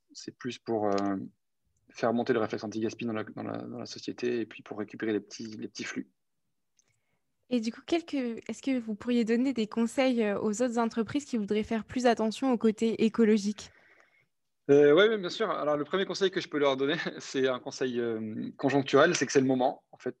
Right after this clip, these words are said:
Speaker 1: c'est, c'est ce qu'on pense chez Phoenix et puis au mouvement Impact France. On, on pense que la crise qu'on vit, c'est malgré tout un mal pour un bien. Et que même s'il y a la tentation à court terme de dire, « Attends, là, c'est, le sujet, c'est pas la transition écologique ou sociale,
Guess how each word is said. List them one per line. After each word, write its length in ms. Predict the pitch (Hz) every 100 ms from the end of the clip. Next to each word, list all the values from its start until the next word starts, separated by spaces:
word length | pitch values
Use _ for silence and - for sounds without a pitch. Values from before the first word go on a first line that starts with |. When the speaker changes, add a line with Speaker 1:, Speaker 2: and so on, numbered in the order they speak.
| -
Speaker 1:
c'est, 140 | 120 127
c'est 160 | -
ce 40 | 117
qu'on 140 | 123
pense 400 | 117 135 135 120
chez 140 | 110 120
Phoenix 340 | 120 123 -
et 40 | -
puis 160 | -
au 40 | 113
mouvement 280 | 107 117
Impact 320 | 113 113 107 113
France. 400 | - 135 - - _
On, 100 | - -
on 120 | 123
pense 200 | 117 135
que 100 | -
la 160 | 123 113
crise 460 | - 151 147 120 - _ _ _ _ _ _
qu'on 220 | - 123 117
vit, 320 | 120 165 - _ _ -
c'est 340 | - - 120
malgré 360 | 117 120 120 123
tout 160 | 135
un 60 | 131
mal 200 | 127 131
pour 180 | 127 123
un 60 |
bien. 300 | 117 123 151 - _ _ _ - - - - - - -
Et 40 | -
que 120 | -
même 220 | 123 147
s'il 180 | 151 147
y 40 |
a 20 | 147
la 80 |
tentation 540 | 135 135 143 - 151 143
à 100 | 120
court 220 | - 127
terme 240 | - 135
de 80 | 123
dire, « 180 | 117 127
Attends, 400 | 113 127 120 113
là, 100 | 113
c'est, 220 | 117 127
le 80 | 123
sujet, 220 | 120 123
c'est 100 | 131
pas 120 | -
la 60 | 127
transition 320 | - 123 -
écologique 440 | 123 123 120 123 120
ou 40 |
sociale, 520 | 117 110 131 131 127